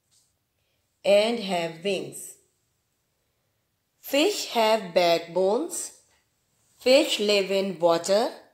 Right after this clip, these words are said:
and have scales. Yes, dear students, as we have already discussed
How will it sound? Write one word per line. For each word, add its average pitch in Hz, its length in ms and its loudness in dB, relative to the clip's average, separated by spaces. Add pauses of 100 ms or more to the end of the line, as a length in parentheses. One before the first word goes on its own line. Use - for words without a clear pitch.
(460)
and 208 320 4
have 165 360 0
scales. - 840 -6 (1400)
Yes, 294 300 0
dear 262 180 6
students, 233 760 0 (280)
as 196 300 2
we 226 120 -2
have 220 200 0
already 208 400 0
discussed 185 760 -4